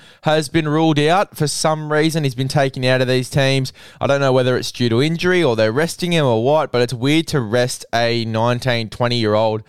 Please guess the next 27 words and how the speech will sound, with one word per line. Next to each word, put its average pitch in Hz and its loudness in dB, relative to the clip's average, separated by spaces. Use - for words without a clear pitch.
Um, 110 -2
y-, 69 -16
yeah, 110 -2
it's 104 -6
just - -8
a 117 -4
very 117 0
weird, 110 -2
weird 107 -2
call. 120 0
So 113 0
he's 147 0
been 143 -2
pushed 139 -2
to - -12
the 123 -2
reserves. 120 0
Uh, 117 0
and 120 0
obviously 120 -2
Aaron 117 -2
Schopp - -4
comes 117 -4
in 113 -4
on 107 -4
the 107 0
wing 107 -2